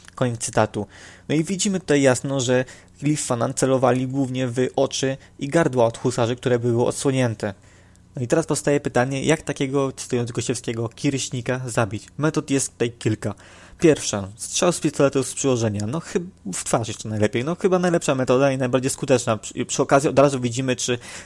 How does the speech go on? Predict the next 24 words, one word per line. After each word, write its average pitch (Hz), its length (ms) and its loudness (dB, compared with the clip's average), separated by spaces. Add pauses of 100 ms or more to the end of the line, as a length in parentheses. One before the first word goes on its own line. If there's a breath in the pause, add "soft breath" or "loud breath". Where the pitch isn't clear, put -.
zabiliśmy 120 400 2
przeciwnika, 127 480 -4
czy - 160 -2
nie. 104 180 -4 (380 loud breath)
Druga, 113 460 -2 (420)
zaopatrzenie 190 480 0
się 170 100 -4
w 151 60 -10
taki 160 220 -2
oto - 180 -2
przyrząd 131 420 -4
i 131 100 -2
walenie 135 320 2
im 131 80 -4
przeciwnika 127 800 -4
po 135 80 2
głowie 127 380 0
tak 143 180 0
długo, 135 440 0
dopóki 135 360 -4
nie 131 80 -2
zobaczymy 131 420 2
jego 120 280 -2
zawartości. - 640 -4